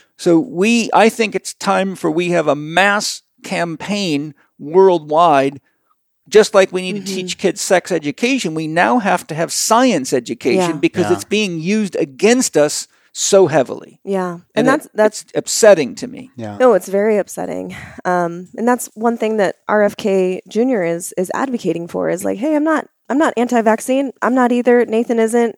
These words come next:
Speaker 2: You said you weren't either." It's, but let's do it right.
Speaker 3: Yeah. Yeah.
Speaker 2: Every other medication goes through this process of having a, having, being tested against a true saline placebo.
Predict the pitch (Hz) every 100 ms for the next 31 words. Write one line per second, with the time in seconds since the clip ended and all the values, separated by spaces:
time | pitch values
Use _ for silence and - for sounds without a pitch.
0 | - 214 233 233 202 220 220 214 214 226
1 | 185 185 - - _ - _ _ _ _
2 | - 220 208 233 226 240 233 - 175 226
3 | 208 - 117 120 - - _ - 127 214
4 | 233 254 226 226 214 196 196 - 202 214
5 | 180 160 175 214 _ _ _ _ _ _
6 | _ _ - 196 220 226 - 233 220 202
7 | - 220 240 - 190 190 190 196 190 196
8 | 196 - 185 180 - 202 202 190 196 190
9 | 190 185 - 214 - 214 196 180 175 -
10 | - 185 180 - - - 190 185 190 247
11 | 269 - - - 190 190 185 180 180 202
12 | - 170 - 220 208 - 190